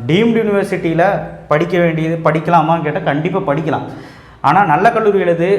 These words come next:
எது தரம் குறைந்த கல்லூரிகள் கண்டுபிடிக்கிறது ரொம்ப ரொம்ப கஷ்டம். வேணும்னா நம்ம மாதிரி சேனலை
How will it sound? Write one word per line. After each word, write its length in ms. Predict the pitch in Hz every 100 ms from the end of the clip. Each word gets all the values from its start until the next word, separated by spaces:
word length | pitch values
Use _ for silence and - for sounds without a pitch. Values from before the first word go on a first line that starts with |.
| 170
எது 100 | 156 -
தரம் 180 | 156 175
குறைந்த 220 | 175 175 170
கல்லூரிகள் 460 | 156 156 151 170 180
கண்டுபிடிக்கிறது 600 | 147 156 156 135 127 175 180 - - 123 127
ரொம்ப 240 | 156 175 143
ரொம்ப 160 | 156 -
கஷ்டம். 440 | 113 - 123 113 101 - - - - - - 120
வேணும்னா 360 | 135 185 180 208 247 - -
நம்ம 160 | 143 156 160
மாதிரி 160 | 220 -
சேனலை 300 | 165 196 190